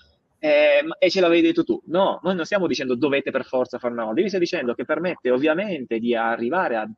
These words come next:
taluni vantaggi, sia in termini di protezione patrimoniale, sia in termini di pianificazione fiscale, ma è chiaro che vanno A,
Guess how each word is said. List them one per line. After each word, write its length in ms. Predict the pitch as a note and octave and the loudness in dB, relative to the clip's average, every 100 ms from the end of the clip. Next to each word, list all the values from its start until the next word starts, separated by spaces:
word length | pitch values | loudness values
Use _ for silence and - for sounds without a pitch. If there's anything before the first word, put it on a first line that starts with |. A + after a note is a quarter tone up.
| _ | _
taluni 440 | A#2+ C3+ A#3 E3+ | -2 0 0 -2
vantaggi, 600 | C3 B2+ B2+ F3+ A#2+ A2 | -4 -4 -2 -2 -2 -6
sia 340 | - G#3+ A#3 F3+ | -10 -6 -2 -2
in 100 | D3 | -2
termini 380 | D#3+ D#3 D3+ | -2 -2 -4
di 80 | D3+ | -6
protezione 420 | D3 C#3+ C3+ D3 | -8 -10 -12 -12
patrimoniale, 680 | - C#3 C#3+ C#3+ D3+ C3 - _ _ | -8 -10 -8 -8 -2 -2 -4 _ _
sia 200 | _ G3+ | _ -8
in 100 | F3+ | -4
termini 280 | F#3+ F3 C#3+ | -2 -2 -2
di 60 | C3+ | -6
pianificazione 600 | D3+ D#3 D3+ D#3 E3 D#3+ | -6 -6 -6 -6 -6 -8
fiscale, 440 | C3+ - C#3 C#3 | -8 -2 -2 0
ma 100 | D#3+ | -2
è 80 | G3+ | -4
chiaro 300 | - C3 D#3 | 0 0 0
che 120 | D#3 | -4
vanno 300 | C3+ A#2 A2+ | -4 -4 -4
A, 180 | - D#3+ | 0 0